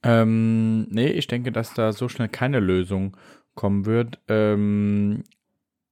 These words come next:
aber, äh, ich denke, ja, Japan wird somit einer der aussichtsreichen, oder wie sagt man, wird somit einer der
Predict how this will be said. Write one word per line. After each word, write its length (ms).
aber, 680
äh, 440
ich 140
denke, 560
ja, 340
Japan 460
wird 180
somit 320
einer 200
der 320
aussichtsreichen, 1300
oder 340
wie 220
sagt 200
man, 540
wird 320
somit 300
einer 260
der 460